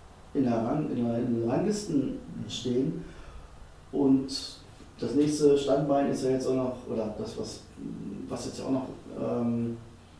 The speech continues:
Speaker 1: so ein bisschen, ja, wo ich versuche, das so ein bisschen anzuschieben, die J D C.
Speaker 2: Ja.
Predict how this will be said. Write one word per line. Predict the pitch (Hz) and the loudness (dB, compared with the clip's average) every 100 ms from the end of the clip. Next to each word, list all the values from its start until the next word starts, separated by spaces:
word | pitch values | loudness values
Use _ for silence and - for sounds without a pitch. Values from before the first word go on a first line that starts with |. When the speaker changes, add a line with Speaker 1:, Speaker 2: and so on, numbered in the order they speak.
| - | -12
Speaker 1:
so | 131 | -4
ein | 131 | -2
bisschen, | 127 135 120 117 117 - - - - | 0 4 6 6 2 -4 -18 -14 -4
ja, | - - - - - - - - - | -2 0 -4 -10 -18 -20 -20 -20 -12
wo | 127 | -8
ich | 120 | -4
versuche, | 113 117 135 | -4 -4 -4
das | 117 | -4
so | - | -4
ein | - | -4
bisschen | - 120 | -2 -2
anzuschieben, | 135 - - 147 135 135 - - - - | 0 -2 -2 2 4 2 0 -12 -12 -4
die | |
J | 117 127 120 | 2 4 4
D | |
C. | 120 - 139 170 - - - 123 | 2 0 0 -2 -4 -12 -14 -10
Speaker 2:
Ja. | 104 | -8